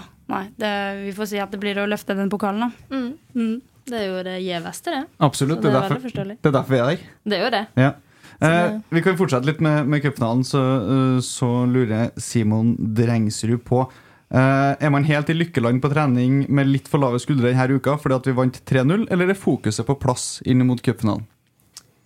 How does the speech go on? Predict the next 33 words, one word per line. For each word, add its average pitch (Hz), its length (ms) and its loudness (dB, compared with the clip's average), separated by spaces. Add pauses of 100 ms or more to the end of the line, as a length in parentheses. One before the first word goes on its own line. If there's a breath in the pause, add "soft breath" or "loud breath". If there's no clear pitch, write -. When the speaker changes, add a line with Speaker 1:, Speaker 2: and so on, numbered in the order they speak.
(960)
Speaker 1:
Ja, - 140 -8
nei, 214 400 -2
eh, 202 240 -4
fokuset 185 400 -4
er 202 160 -4
nå 175 100 -8
der, 190 220 -4
og 196 640 -4 (580 loud breath)
jeg 208 160 -4
tror 202 200 -4
det, 202 240 -2
det 196 80 -4
er 196 100 -6
viktig 214 400 -6
å, 196 640 -4 (580 soft breath)
å, 220 80 0 (800)
å 208 40 -6
senke 208 320 -2
skuldrene 196 460 -4
litt, 208 300 -8 (140)
men, 208 340 0
eh, 190 640 -4
skal - 160 -6
ikke 208 160 -4
senke 220 180 -4
dem 190 140 -4
for 208 140 -4
mye 190 260 -2
og 196 60 -4
være 190 180 -4
komfortabel, 190 560 -4
og 214 120 -6
det, 208 120 -2